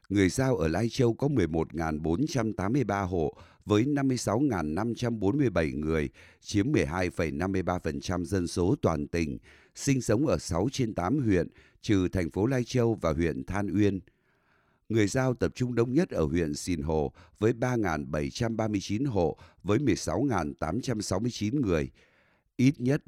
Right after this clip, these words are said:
là huyện Mường Tè với sáu mươi mốt hộ, hai trăm tám mươi mốt nhân khẩu. Người Dao ở Lai Châu gồm nhiều ngành, nhóm khác nhau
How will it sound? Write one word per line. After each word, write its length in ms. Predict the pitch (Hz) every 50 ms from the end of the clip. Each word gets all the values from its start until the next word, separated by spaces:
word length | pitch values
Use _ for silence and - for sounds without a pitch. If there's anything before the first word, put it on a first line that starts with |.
| - -
là 140 | 80 85
huyện 300 | 80 73 90 85 69 80
Mường 200 | 90 87 80 76
Tè 300 | - - 85 82 78 76 - - - - _ -
với 260 | - 98 101 135 147
sáu 220 | - - 113 113
mươi 140 | 131 147 131
mốt 220 | 127 151 175 170
hộ, 300 | 131 95 90 80 65 - - - _ _
hai 260 | _ - 95 101 92
trăm 320 | - - - 90 87 80 -
tám 260 | - - 82 85 101
mươi 100 | 113 110
mốt 220 | 104 117 113 -
nhân 200 | 107 107 90 85
khẩu. 340 | - - 85 76 65 58 - - - _ _ _ _ _ _ _ _ _ _ _ _ _ _ _
Người 200 | 107 110 104 98
Dao 240 | - 135 135 135 -
ở 120 | 76 78
Lai 200 | 80 87 120 131 -
Châu 300 | - 131 123 123 117 82
gồm 180 | 80 85 80 73
nhiều 260 | 80 80 80 78 78
ngành, 500 | 76 76 80 80 80 76 76 69 65 76
nhóm 340 | 85 82 76 80 85 123 147
khác 280 | - - 147 - -
nhau 320 | 131 135 131 127 127 120